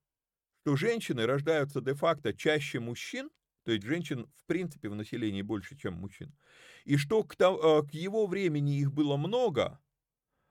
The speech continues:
допуск-, я, я начинаю допускать мысль, что у Ламеха многоженство, оно было в ключе некоторой милос-,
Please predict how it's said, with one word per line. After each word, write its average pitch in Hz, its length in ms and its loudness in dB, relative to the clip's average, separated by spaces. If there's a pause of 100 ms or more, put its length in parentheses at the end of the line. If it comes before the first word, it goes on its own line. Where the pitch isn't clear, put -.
(420)
допуск-, 151 540 2
я, 180 420 0
я 160 240 0
начинаю 185 840 -4
допускать 175 800 -4
мысль, 165 640 -6 (520)
что - 240 0
у 170 240 -2
Ламеха 151 840 0 (1300)
многоженство, 147 1200 0 (320)
оно 160 380 0
было 175 440 0
в 143 140 -18 (140)
ключе 156 540 -6
некоторой 156 760 0
милос-, 165 720 0